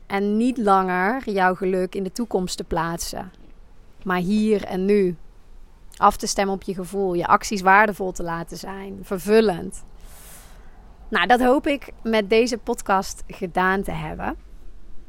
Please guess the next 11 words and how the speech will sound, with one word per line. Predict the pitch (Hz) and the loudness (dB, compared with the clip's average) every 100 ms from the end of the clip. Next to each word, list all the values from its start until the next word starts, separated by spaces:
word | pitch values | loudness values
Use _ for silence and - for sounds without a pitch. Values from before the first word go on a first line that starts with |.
| - - - - - - - - - | -14 -16 -20 -20 -20 -18 -18 -20 -10
Ehm, | 185 180 185 190 190 190 190 185 180 - - - - - | -6 -4 -2 -2 -2 -2 -2 -4 -6 -10 -12 -14 -18 -8
ja, | 208 226 160 185 - - - | 2 4 4 0 -14 -20 -14
neem | - 202 233 | -2 2 2
jouw | 247 220 | 4 4
moment. | 202 214 202 175 196 - - - - - - | 2 0 0 -2 -6 -8 -14 -16 -16 -16 -10
En, | 175 175 175 | -6 -4 -4
ehm, | 180 175 175 175 175 175 | -4 -6 -6 -6 -8 -8
stem | 175 - - 226 | -8 -6 -2 -2
af. | 220 190 180 - - - | 2 2 0 -2 -14 -18
Sta | - - 214 | -16 0 0
stil. | 214 - 196 180 180 | 0 -4 -4 -4 -4